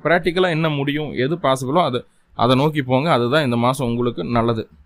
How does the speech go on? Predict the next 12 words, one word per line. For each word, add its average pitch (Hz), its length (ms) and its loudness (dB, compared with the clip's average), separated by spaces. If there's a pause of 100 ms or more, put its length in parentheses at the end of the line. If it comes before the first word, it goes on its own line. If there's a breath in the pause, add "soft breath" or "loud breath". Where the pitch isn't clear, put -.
(840)
மேலும், 175 500 2
கன்னி 147 280 0
ராசி, 160 480 -2
கன்னி 139 220 -2
லக்ன 131 560 -2
அன்பர்களுக்கு 123 800 -2
பொருளாதார 160 520 0
ரீதியாக, 135 520 -4
மன 131 220 0
ரீதியாக, 135 420 -4
உடல் 127 200 -2
ரீதியாக 123 580 -4